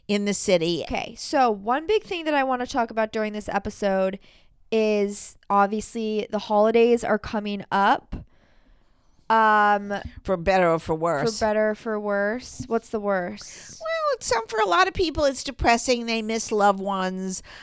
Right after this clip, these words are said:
Speaker 1: Um, they also don't have somebody perhaps to celebrate with,
Speaker 2: Mm-hmm.
Speaker 1: or they don't have a partner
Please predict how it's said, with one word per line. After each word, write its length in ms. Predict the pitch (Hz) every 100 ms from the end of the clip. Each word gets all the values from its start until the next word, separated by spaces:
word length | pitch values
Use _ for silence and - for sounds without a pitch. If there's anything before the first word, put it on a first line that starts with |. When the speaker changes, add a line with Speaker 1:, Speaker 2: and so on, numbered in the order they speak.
| -
Speaker 1:
Um, 720 | 175 180 180 175 175 180 180 - 185
they 340 | 202 180 185
also 600 | - 185 185 - 185 180
don't 260 | 165 180 175
have 260 | 185 175
somebody 380 | 180 185 180 180
perhaps 460 | 180 202 214 185 -
to 80 | 190
celebrate 600 | - 175 180 175 170 160
with, 440 | 165 165 175 170
Speaker 2:
Mm-hmm. 360 | 233 240 220 208
Speaker 1:
or 120 | 180
they 160 | 165 156
don't 340 | 160 151 165
have 220 | 233 180
a 60 | 190
partner 720 | - 190 190 - 196 196 202